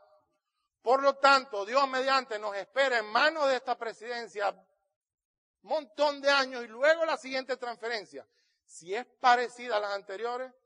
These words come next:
es sumamente estable y beneficiosa para todos los que hagamos este negocio.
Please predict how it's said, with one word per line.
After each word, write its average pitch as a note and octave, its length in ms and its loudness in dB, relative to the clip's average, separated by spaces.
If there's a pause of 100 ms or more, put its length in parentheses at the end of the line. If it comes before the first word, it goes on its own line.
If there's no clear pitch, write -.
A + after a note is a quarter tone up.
(380)
es D3+ 160 -16
sumamente A#3+ 600 -10
estable A#3 320 -6
y - 20 -14
beneficiosa F#3+ 560 -12
para F3+ 260 -8
todos G3+ 180 -8
los G#3+ 120 -12
que F#3+ 60 -12
hagamos F3+ 200 -8
este F3+ 140 -14
negocio. F3 380 -10